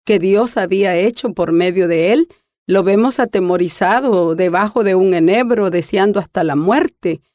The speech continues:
pidiéndole a, al Señor prácticamente que le cortara la vida,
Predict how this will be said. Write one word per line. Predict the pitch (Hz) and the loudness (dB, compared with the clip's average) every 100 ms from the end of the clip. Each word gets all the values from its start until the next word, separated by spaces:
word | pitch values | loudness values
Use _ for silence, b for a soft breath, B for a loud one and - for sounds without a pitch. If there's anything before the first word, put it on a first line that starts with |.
| _ _ - | _ _ -2
pidiéndole | 214 180 233 254 220 180 165 170 165 | 0 2 2 2 2 2 2 -2 -6
a, | 185 170 165 | -4 -4 -4
al | - 165 | -6 -6
Señor | - 185 226 330 - _ - - | 0 2 2 2 -2 _ -16 -4
prácticamente | 220 - 240 175 175 285 - - | -4 -2 -4 -2 0 0 -2 -4
que | 202 | -2
le | 185 | -2
cortara | - 175 - - - 294 | -2 -6 -2 -4 -2 -2
la | 202 208 | -2 0
vida, | 359 349 - | 0 0 -8